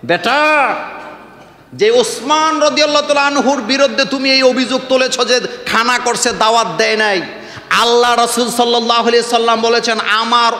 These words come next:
উম্মতের ভিতরে", খেয়াল করেন, "আমার সাহাবাদের ভিতরে, আমার উম্মতের ভিতরে উসমানের চাইতে লাজুক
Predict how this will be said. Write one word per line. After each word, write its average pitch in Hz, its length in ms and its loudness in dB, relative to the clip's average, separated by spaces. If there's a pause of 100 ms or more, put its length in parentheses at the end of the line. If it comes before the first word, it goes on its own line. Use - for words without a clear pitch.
উম্মতের 254 720 0
ভিতরে", 220 400 -2
খেয়াল 240 300 -2
করেন, 226 240 -2 (220)
"আমার 220 420 2
সাহাবাদের 247 720 0
ভিতরে, 254 440 2
আমার 233 400 2 (140)
উম্মতের 262 580 0
ভিতরে 277 520 2 (240)
উসমানের 262 800 0
চাইতে 262 420 0
লাজুক 226 600 4